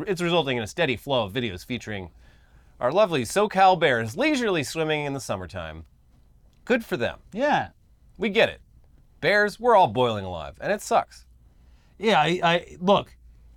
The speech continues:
Speaker 2: here's the problem. Well, I, there probably are consequences for the bears, but me, a human, I can't just sneak into someone's backyard and use the pool. I'll get in trouble.
Speaker 1: Right, but when you're a bear, they let you do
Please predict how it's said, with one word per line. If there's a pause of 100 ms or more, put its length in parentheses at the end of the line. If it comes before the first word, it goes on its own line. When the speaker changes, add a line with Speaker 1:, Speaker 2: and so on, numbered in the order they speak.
Speaker 2:
here's
the
problem.
Well,
I,
there
probably
are
consequences
for
the
bears,
but (600)
me,
a
human,
I
can't
just (280)
sneak
into
someone's
backyard
and
use
the
pool.
I'll
get
in
trouble. (360)
Speaker 1:
Right, (180)
but
when
you're
a
bear,
they
let
you
do